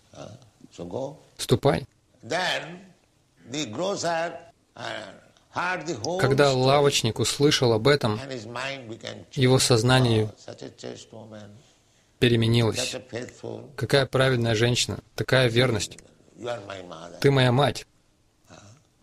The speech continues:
Speaker 1: You take more
Speaker 2: Возьми же еще продуктов,
Speaker 1: ingredients, grains,
Speaker 2: зерна,
Speaker 1: everything.
Speaker 2: сколько хочешь.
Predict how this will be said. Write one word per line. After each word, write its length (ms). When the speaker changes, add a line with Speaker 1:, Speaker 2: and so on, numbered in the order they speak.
Speaker 1:
You 320
take 240
more 460
Speaker 2:
Возьми 360
же 140
еще 320
продуктов, 680
Speaker 1:
ingredients, 580
grains, 460
Speaker 2:
зерна, 680
Speaker 1:
everything. 180
Speaker 2:
сколько 360
хочешь. 460